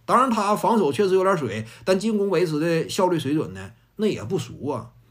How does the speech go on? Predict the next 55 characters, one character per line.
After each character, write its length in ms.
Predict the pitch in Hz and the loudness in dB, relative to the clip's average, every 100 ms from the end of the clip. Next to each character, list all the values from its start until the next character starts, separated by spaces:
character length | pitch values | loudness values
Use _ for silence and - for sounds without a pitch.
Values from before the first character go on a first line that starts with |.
| _ _ - | _ _ -4
而 120 | 185 | 2
且 80 | 208 | 2
你 120 | 160 | 2
阵 120 | 202 | 0
容 160 | 190 185 | 0 2
当 200 | 175 180 | 0 0
中 180 | 160 139 | 0 0
还 140 | 151 | -2
有 80 | 170 | 0
麦 240 | 156 190 | 0 0
基 260 | 156 131 110 | 0 -2 -2
啊， 240 | 127 120 - - | -2 -4 -8 -6
还 100 | 156 | -2
有 80 | 160 | 0
什 80 | |
么 80 | 151 | -2
其 220 | 160 165 | -4 -2
他 260 | 185 160 123 | 0 0 0
的 220 | 127 131 - - - - - | -2 -4 -10 -20 -20 -20 -4
芬 260 | - 208 | 0 2
尼· 100 | 208 | 2
史 140 | - 131 | 2 0
密 160 | 196 | 0
斯 220 | 180 151 110 | 0 -2 -2
啊、 260 | 131 123 - | -2 -4 -8
科 280 | - 220 | -2 2
勒 100 | 226 | 2
贝 120 | 226 240 | 4 4
尔· 100 | 220 | 2
鲍 160 | 226 208 | 2 2
威 140 | 214 | 2
尔 240 | 196 - | 0 -4
啊， 180 | 107 123 - | -6 -6 -4
这 80 | |
一 100 | 185 | -4
干 160 | 185 160 | -2 -2
人 160 | 151 143 | -2 -4
等。 300 | 90 80 - _ _ - | -8 -12 -18 _ _ 0
如 160 | 277 | 4
果 100 | 285 | 6
说 140 | 196 214 | 4 2
这 180 | 269 | 2
个 80 | 240 | 0
套 160 | 220 214 | 2 2
阵 100 | 226 | 4
容 140 | 214 | 4
给 100 | 175 | 2
哈 240 | 123 170 175 | 0 0 0
登， 200 | 160 160 | -2 -4
我 100 | 110 | -6
相 180 | 139 | -8
信 220 | 127 180 110 | -6 -6 -8
啊， 200 | - - - - _ _ | -12 -20 -20 -20 _ _
哈 320 | - 214 247 | 2 6 8
登 380 | 208 131 120 117 | 6 4 0 -4